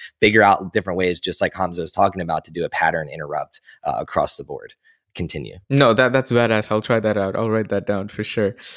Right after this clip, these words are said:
Speaker 2: I'll discuss a few things right here. One is the intro, contextualization, personalization,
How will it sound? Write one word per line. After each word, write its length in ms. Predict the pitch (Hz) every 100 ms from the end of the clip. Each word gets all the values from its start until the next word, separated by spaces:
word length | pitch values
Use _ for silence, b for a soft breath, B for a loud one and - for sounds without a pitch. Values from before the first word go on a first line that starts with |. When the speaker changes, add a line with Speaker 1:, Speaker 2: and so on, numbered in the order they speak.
| B B
Speaker 2:
I'll 160 | 147 143
discuss 340 | 147 - 160
a 80 | 143
few 180 | - 135
things 300 | 123 127 120
right 160 | 127
here. 280 | 123 117 131 B B B
One 460 | 120 127 147 170 -
is 180 | 135 123
the 120 | 131 127
intro, 480 | 131 139 147 165 _ b b
contextualization, 1080 | 143 127 131 - 135 123 110 113 - 147 165 _ _ -
personalization, 920 | - 156 165 135 113 110 - 117 139